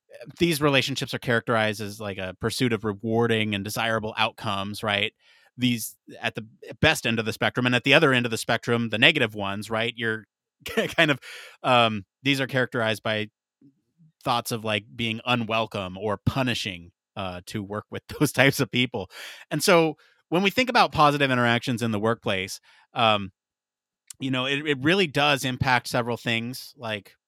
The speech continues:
job satisfaction. Um, it actually really increases, uh, or I guess it influences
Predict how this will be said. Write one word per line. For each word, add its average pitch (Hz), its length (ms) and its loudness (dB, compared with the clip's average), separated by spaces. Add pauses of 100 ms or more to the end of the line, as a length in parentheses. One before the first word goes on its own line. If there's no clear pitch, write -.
job 117 300 -6
satisfaction. 113 880 -6 (400)
Um, 98 560 -6
it 110 200 -14 (260)
actually 104 580 -6 (240)
really 120 640 2
increases, 113 800 -8
uh, 101 340 -4 (140)
or 117 240 -6 (100)
I 113 100 -2
guess 107 280 -4 (120)
it 110 120 -4
influences 101 800 -4